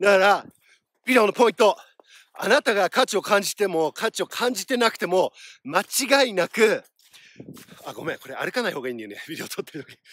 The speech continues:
<laughs> 間違いなく悪口言ってる人たちは出てくる。悪口言ってる人たちは、ほぼの場合、アホです。そういう人たちはよく見て何書いてるのか、何言ってるかで強くなって間違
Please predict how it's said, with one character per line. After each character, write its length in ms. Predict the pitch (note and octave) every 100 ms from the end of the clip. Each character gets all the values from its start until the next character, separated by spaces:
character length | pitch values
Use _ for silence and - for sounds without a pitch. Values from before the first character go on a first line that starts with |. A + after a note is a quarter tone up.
| - - - - -
<laughs> 600 | - G3+ - - - -
間 160 | D#3 G#3+
違 380 | - - -
い 20 | G#3+
な 140 | D#3
く 200 | E3+ D#3
悪 200 | D3+ A#3+
口 200 | B3+ -
言 80 | D#3
っ 40 |
て 100 | -
る 140 | G3 - - -
人 160 | - B3+
た 60 |
ち 100 | B3+
は 80 | G3+
出 120 | C#3
て 60 | C4
く 60 | A3
る。 160 | D#3+ - _ _ _ - -
悪 200 | F3 C4
口 200 | C#4+ A3+
言 100 | E3
っ 20 |
て 120 | G#3
る 100 | A#3
人 140 | B3
た 100 | C4
ち 80 | -
は、 220 | G#3+ E3 - _ _
ほ 180 | - D#4
ぼ 100 | C#4+
の 120 | A3
場 140 | F#3
合、 40 | F3+ G3+ C3+ - _ _ _ _ _ _ _
ア 120 | -
ホ 120 | - C4+
で 120 | A3+
す。 200 | - - _ _
そ 240 | - C4
う 60 | C#4
い 80 | D4
う 20 |
人 140 | -
た 120 | D4+ B3
ち 120 | G#3+
は 180 | F#3+ E3+
よ 180 | - C#4+
く 120 | -
見 100 | A3+
て 140 | C4 -
何 180 | G#3 G#3+
書 120 | G3+
い 60 | F#3+
て 80 | E3+
る 60 |
の 100 | D3
か、 80 | C3
何 180 | B2 F#3
言 80 | D#3
っ 40 |
て 80 | D3+
る 100 | A#2
か 120 | G#2
で 140 | - -
強 300 | - E4 E4+
く 100 | F3+
な 120 | D3+
っ 40 |
て 240 | - D#3 - - -
間 140 |
違 20 | G3+